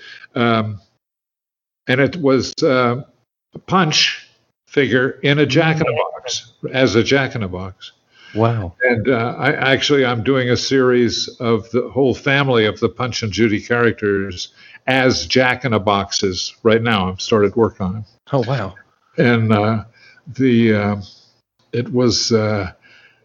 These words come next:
Speaker 1: this thing appeared in my life. My mother's Norwegian,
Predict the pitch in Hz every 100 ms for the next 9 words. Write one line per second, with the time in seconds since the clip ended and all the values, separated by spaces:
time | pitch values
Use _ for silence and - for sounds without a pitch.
0 | _ _ _ _ _ 131 127 - 143 135
1 | 135 123 117 120 110 107 101 98 127 131
2 | - - 113 123 127 131 117 98 117 113
3 | 104 127 117 90 117 139